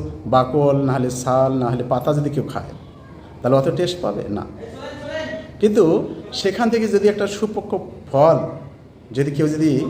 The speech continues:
হ্যাঁ, আর যদি সুখমুখাত, এখানে বলা আছে সুখমুখাত পিবতার ভাগবতের রসমালা,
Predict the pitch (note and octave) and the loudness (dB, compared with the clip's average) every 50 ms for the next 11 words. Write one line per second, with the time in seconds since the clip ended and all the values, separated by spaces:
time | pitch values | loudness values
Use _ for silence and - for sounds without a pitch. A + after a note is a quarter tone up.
0 | - - - - - - - - - - A2+ C#3 E3+ - - - - A2+ A#2+ C#3 | -4 -8 -10 -12 -12 -12 -14 -12 -8 -4 -4 -4 -4 -4 -8 -6 0 2 4 4
1 | D3 D#3+ D3+ E3+ E3 E3 - - F3 - - G3+ F#3 F3 F3 F3 F3+ D3+ - - | 4 4 4 4 2 2 0 -2 -4 -2 0 0 2 2 2 2 2 2 0 0
2 | - - - - - - - - - - - A2 D3+ C#3 C3+ C#3 C#3 C3 C3+ C#3 | -6 -10 -14 -16 -18 -20 -20 -20 -14 -12 -4 -2 0 0 2 2 2 2 0 -2
3 | C#3 - D#3+ D#3 D#3+ F3+ E3 D3 D#3+ D#3 C#3+ - - C#3 C3 C3 B2 C3 B2+ B2 | -2 -2 -2 -2 0 0 0 0 0 0 -2 -2 -2 -2 -2 -2 -2 -4 -4 -6
4 | B2 - - - A2 B2 A#2+ A#2+ A#2+ A#2+ A#2 A2+ G#2+ - A2+ G2+ F#2 G2 - | -8 -10 -10 -4 -2 -2 -2 0 -2 -2 -2 -2 -2 -4 -4 -4 -4 -6 -6